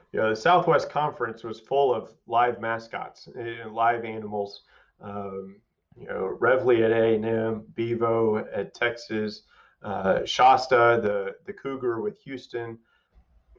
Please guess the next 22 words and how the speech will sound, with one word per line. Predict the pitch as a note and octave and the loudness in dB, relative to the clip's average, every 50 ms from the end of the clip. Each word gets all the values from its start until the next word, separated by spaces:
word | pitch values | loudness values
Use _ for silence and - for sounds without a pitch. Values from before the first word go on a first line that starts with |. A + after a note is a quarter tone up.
| - - | -6 -4
there's | F#2+ F#2+ F#2 | -4 -2 0
the | - G#2 | 2 4
Mustang | G#2+ B2 B2 - - - B2+ A#2+ A#2+ A2+ A2+ | 4 4 4 4 4 4 4 6 6 4 2
at | A2 A2+ | 0 2
S | A#2+ A2+ - - | 2 2 2 2
M | A2 G#2+ A2 | 0 2 4
U, | A#2 A#2+ A#2+ A#2+ A#2 A#2 A2 | 6 8 8 8 8 6 4
the, | A2 G#2+ G2+ - | 0 -2 -2 -4
of | - | -6
course, | - - A2 G#2+ - - | -6 -2 -2 -2 -4 -4
the, | - G#2 G2 F#2+ G2 G2+ - - _ _ - | -4 -2 0 0 -2 -4 -6 -10 _ _ -6
the | G#2+ G#2 | -4 -2
horse | - B2 A#2+ A#2 A2+ - | 2 4 4 4 2 0
and | A2+ G#2+ G#2 | -4 -6 -4
the | G2 | 0
Ra-, | G#2 G#2+ G#2+ - - - | 0 0 -2 -2 -6 -6
Masked | A2+ G#2+ A2 - - - | -2 -2 -2 -4 -4 -4
Raider | A2 A2+ A2+ G#2+ G#2+ A2 G#2+ G2+ | 0 0 0 2 2 2 2 2
at | G2 - - - | 2 0 -2 -2
Texas | - A#2+ A2+ - A2 G#2 - | -4 -4 -4 -4 -10 -14 -10
Tech. | - - B2 B2 B2 - | -2 0 2 2 2 0
So, | - - B2+ A#2 A2+ A2 - | 0 2 2 2 2 2 -4